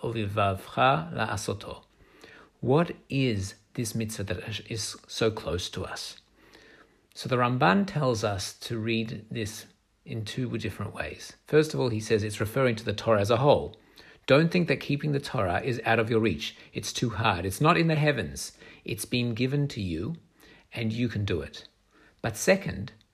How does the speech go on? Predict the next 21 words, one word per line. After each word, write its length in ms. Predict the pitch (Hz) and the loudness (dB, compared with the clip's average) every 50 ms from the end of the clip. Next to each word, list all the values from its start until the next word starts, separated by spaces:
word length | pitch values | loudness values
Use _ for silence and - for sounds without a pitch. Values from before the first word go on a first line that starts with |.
| _ _ _ _ _ _ - | _ _ _ _ _ _ -10
it's 140 | - - | -2 0
also 220 | 180 202 214 233 262 | 0 0 2 4 4
referring 440 | 247 240 233 233 214 180 170 170 165 | 4 4 6 4 4 4 4 4 2
to 100 | 165 143 | 2 0
a 60 | 139 | 0
specific 480 | - - 139 - - 131 120 110 107 | 0 -2 -2 -2 -2 -2 -4 -4 -4
mitzvah, 380 | - 92 - - - - - - - | -6 -6 -6 -6 -8 -8 -8 -6 -4
the 80 | 107 | -2
mitzvah 360 | 104 123 147 143 - - 156 - | 0 0 0 0 0 -2 -2 0
of 220 | - 117 107 - | 0 -2 -4 -4
tshuva, 440 | - - - - 110 98 - - - - _ _ _ _ _ _ | -10 -6 -2 -2 -2 -2 -2 -8 -10 -14 _ _ _ _ _ _
of 200 | - 113 107 104 | -10 -8 -2 -2
returning 500 | 107 101 104 - 127 135 139 143 139 131 | -2 -2 -2 -2 -2 0 0 0 0 0
to 120 | - 120 101 | -2 -2 -2
Hashem, 540 | 82 85 85 - - 120 117 92 73 69 - - - - - - - | -2 -2 -4 -2 0 2 0 0 0 -4 -12 -18 -20 -20 -20 -20 -10
about 200 | - - 98 107 | -2 2 2 2
which 220 | 135 139 - - - | 2 2 0 0 0
Moshe 640 | 127 117 104 - - - 131 113 107 113 113 - - - _ - | 0 0 0 0 4 8 8 8 8 6 4 0 -10 -16 _ -4
was 100 | 107 101 | -4 -4
previously 540 | - - - 117 107 104 101 101 - 95 92 | -2 -2 -2 -2 0 0 -2 -4 -6 -8 -8
speaking. 460 | - - - 113 110 110 - - | -8 -4 -2 -2 -2 -2 -4 -12